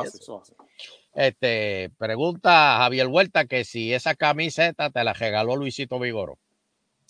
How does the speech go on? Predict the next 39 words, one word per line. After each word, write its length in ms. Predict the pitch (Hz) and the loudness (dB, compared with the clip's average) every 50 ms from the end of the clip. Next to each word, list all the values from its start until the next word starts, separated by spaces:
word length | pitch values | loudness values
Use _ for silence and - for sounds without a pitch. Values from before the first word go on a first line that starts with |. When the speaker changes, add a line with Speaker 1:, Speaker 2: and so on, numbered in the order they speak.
| - _ _ _ _ _ _ _ _ _ | -20 _ _ _ _ _ _ _ _ _
Speaker 1:
¿Esta 220 | - 190 196 240 | 0 4 6 6
Speaker 2:
Sí. 20 | 226 | 6
Speaker 1:
camiseta? 640 | 233 240 226 220 240 226 175 160 131 107 - _ _ _ _ | 6 6 6 4 4 6 6 4 2 2 -2 _ _ _ _
Speaker 2:
Sí. 300 | - 131 110 - 135 117 - | -2 -2 0 0 -2 0 0
Speaker 1:
Esta 400 | 165 165 - 214 214 220 233 220 | 0 2 4 6 6 6 4 4
camiseta 360 | 170 214 220 202 208 214 233 214 | 0 -4 -6 -6 -6 -6 -4 -4
me 100 | 208 202 | -2 -2
la 100 | 202 190 | -2 -2
dio, 680 | 180 190 208 214 214 208 196 185 180 170 160 - - - | 0 0 -2 -2 -2 -2 -2 -2 -2 -4 -6 -8 -10 -10
eh, 160 | 156 160 165 | -10 -8 -8
mi 120 | 160 160 160 | -8 -8 -6
gran 160 | 175 180 196 | -6 -4 -4
amigo 260 | 202 208 208 214 214 | -4 -2 -2 -2 -2
Cancel. 640 | 214 196 190 175 156 156 - 196 208 190 151 117 - _ _ _ _ _ _ _ _ _ _ | -2 -4 -4 -4 -8 -8 -6 -4 -4 -4 -6 -8 -14 _ _ _ _ _ _ _ _ _ _
Speaker 2:
Sí, 160 | _ - - 131 | _ -12 -12 -8
porque 260 | - - 170 127 113 | -6 -4 -2 -2 0
Speaker 1:
Yo, 40 | 101 | -2
Speaker 2:
como 240 | 101 101 - - 92 | -2 -4 -4 -4 -4
Speaker 1:
yo 60 | 98 | -4
Speaker 2:
dice 200 | 113 117 113 135 | -4 -4 -2 0
ahí 680 | 123 127 135 139 139 135 127 120 113 107 98 92 85 | 0 0 0 0 0 0 -2 -2 -4 -4 -6 -6 -8
Don 220 | 85 90 90 98 95 | -8 -8 -10 -10 -10
Q. 240 | - 131 156 170 - | -10 -10 -10 -10 -6
Speaker 1:
Don 200 | 120 131 151 143 | 0 0 0 2
Q, 240 | - 175 180 165 143 | 4 6 6 8 8
Speaker 2:
Dios 120 | 170 - | 10 8
Speaker 1:
yo 60 | 147 | 8
Speaker 2:
me 100 | 147 156 | 8 8
la 60 | 170 - 208 | 6 6 6
Speaker 1:
represento, 280 | 202 196 196 180 180 175 | 6 6 6 6 6 4
Speaker 2:
bendiga. 580 | 175 175 151 135 151 143 139 131 123 113 104 | 4 4 4 6 6 4 4 4 2 2 2
Speaker 1:
lo 120 | 98 127 139 | 2 2 4
represento 640 | 143 143 143 143 143 131 - 160 160 156 - 170 165 | 4 2 2 2 0 0 0 -2 -2 2 4 6 6
a 100 | 165 165 | 6 4
ellos 340 | 165 160 156 147 139 135 131 | 2 0 -4 -4 -6 -6 -8
en, 280 | 123 120 110 101 92 92 _ _ _ | -10 -14 -18 -20 -20 _ _ _ _
en 120 | _ 107 120 | _ -12 -10
diferentes 440 | 123 127 113 127 131 135 135 - 139 | -8 -6 -4 -4 -6 -4 -2 -2 -2
actividades. 920 | 135 - 160 143 131 123 117 113 113 104 101 - - - - - _ _ | -2 -2 -4 -2 -2 -2 -2 -4 -4 -6 -10 -16 -20 -20 -20 -20 _ _